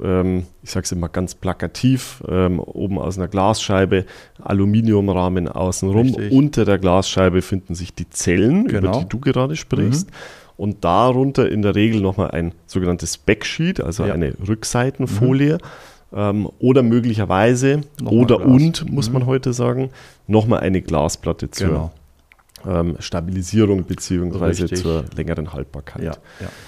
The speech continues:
Speaker 1: Und, äh, was du sagst, ist das Entscheidende, ist eigentlich die Zelle in diesem Modul.
Speaker 2: Die Zelle ist ja quasi, das ist der Motor des Solarmoduls, ne?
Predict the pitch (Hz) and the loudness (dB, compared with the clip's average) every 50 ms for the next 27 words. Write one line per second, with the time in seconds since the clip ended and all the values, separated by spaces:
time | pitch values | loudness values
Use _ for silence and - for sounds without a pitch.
0 | - - - _ _ _ - - 104 107 107 107 107 - - - _ _ _ _ | -20 -20 -20 _ _ _ -2 2 4 4 4 4 2 0 -4 -10 _ _ _ _
1 | - 98 101 - - - _ - - 107 104 - - - 131 139 170 180 185 127 | -2 -2 -2 -2 -6 -14 _ -8 -4 -4 -4 -4 -4 -2 0 0 0 2 0 -2
2 | - - - - - - 120 113 120 107 101 - 101 95 101 107 113 98 69 - | -2 -4 -6 -6 -4 -4 -4 -4 -4 -6 -6 -4 -2 -2 0 0 -2 -2 -4 -6
3 | - - 85 92 95 - - - 98 - _ - - - - 95 101 78 - - | -8 -8 -6 -6 -8 -8 -10 -12 -14 -12 _ -10 -8 -4 -2 0 0 0 -2 -4
4 | - _ _ _ _ _ - - - 90 87 85 80 - 73 69 65 - - - | -8 _ _ _ _ _ -12 -8 -6 -6 -4 -6 -8 -8 -8 -8 -10 -10 -10 -12
5 | - 98 - - - 117 101 - - - - 98 110 131 139 104 104 107 - - | -12 -12 -14 -16 -16 -16 -14 -12 -10 -6 -4 -2 0 0 0 -2 -2 -4 -4 -2
6 | 113 104 101 - - 95 98 110 110 113 104 107 104 - 131 - - - - - | -2 -2 -4 -4 -4 -2 -2 0 0 0 -2 -2 -2 -2 -4 -4 -4 -6 -8 -10
7 | - - - 107 107 107 104 104 104 107 107 113 110 - - 113 98 92 90 90 | -12 -12 -6 -2 0 2 2 2 2 2 0 -2 -2 -2 0 0 2 2 2 0
8 | 85 90 87 - - 104 92 87 78 78 78 82 87 90 85 - 85 85 85 85 | 0 -2 -2 -2 -2 -2 -2 -2 -2 -2 -2 -4 -4 -6 -8 -8 -10 -8 -8 -8
9 | 82 80 - - 95 90 95 104 104 101 87 | -8 -8 -8 -8 -6 -4 -4 -2 -2 -2 -4